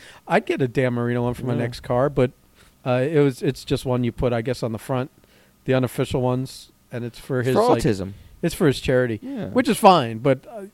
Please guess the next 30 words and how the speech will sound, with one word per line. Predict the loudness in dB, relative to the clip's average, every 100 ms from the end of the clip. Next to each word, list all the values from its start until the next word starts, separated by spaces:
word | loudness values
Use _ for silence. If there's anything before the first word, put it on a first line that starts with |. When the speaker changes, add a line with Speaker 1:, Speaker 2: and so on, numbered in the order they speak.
| _ -4
Speaker 1:
like, | -2 2
they | 4
were, | 4 2
Speaker 2:
Yeah. | -2 -10 2
Speaker 1:
we | 6
were | 8 8
all | 6
confused | 0 -2 0 0 0
when | -2
they | -2
were | -2
plugging | -2 -2 0 -2
his | -2 -6 -6
<laughs> | -2
license | -2 -2 -8
plate. | -6 -4 -4 -8 -18 _ -2
Speaker 2:
'Cause, | 0
like, | 6 6 6 4
every | 4 4
quarterback | 2 2 4 6 4 4
from | 0
that | 2 4
era | 4 4
had | 4 2
an |
autistic | 0 0 -4 -6 -2
kid. | 0 -2 -4 _ _ _ _ -20 -20 _ _ _ -12
Speaker 1:
That's | -8 -8
not | -8
nice. | -12 -18